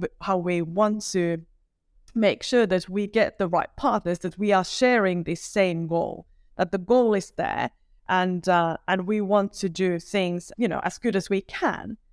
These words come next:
and, uh, and that people are willing to stretch their limits in order to maybe have a bit of a new way of,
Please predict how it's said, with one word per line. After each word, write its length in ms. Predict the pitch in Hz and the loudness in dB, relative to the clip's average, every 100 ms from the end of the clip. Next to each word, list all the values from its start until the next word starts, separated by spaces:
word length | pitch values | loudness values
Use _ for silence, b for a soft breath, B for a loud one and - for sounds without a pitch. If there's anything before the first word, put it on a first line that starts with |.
| _ _ _ | _ _ _
and, 400 | - 208 202 196 | 0 2 2 0
uh, 220 | 196 185 180 | 2 2 0
and 140 | 202 | 0
that 180 | 202 202 | 0 -2
people 300 | - 233 208 | -2 -2 2
are 120 | 190 | 4
willing 520 | 185 190 226 202 185 175 | 2 0 0 0 -2 -4
to 200 | - 175 | -4 -6
stretch 760 | - - - 214 185 180 - - | -6 -12 -2 2 2 0 -12 -2
their 260 | 214 262 214 | 2 2 2
limits 500 | 160 240 120 202 - | -2 -2 -4 -6 -6
in 140 | 196 - | -8 -4
order 320 | 190 185 175 | -4 -2 -2
to 400 | - - 170 170 | -4 -4 -2 -2
maybe 380 | 175 185 170 175 | 0 0 0 -4
have 240 | 165 175 | -2 -2
a 40 | 170 | -2
bit 180 | 240 | 0
of 200 | 214 - | 0 0
a 100 | 190 | 0
new 280 | 175 190 175 | 2 2 0
way 280 | 160 165 95 | 0 -2 -2
of, 160 | 82 | -2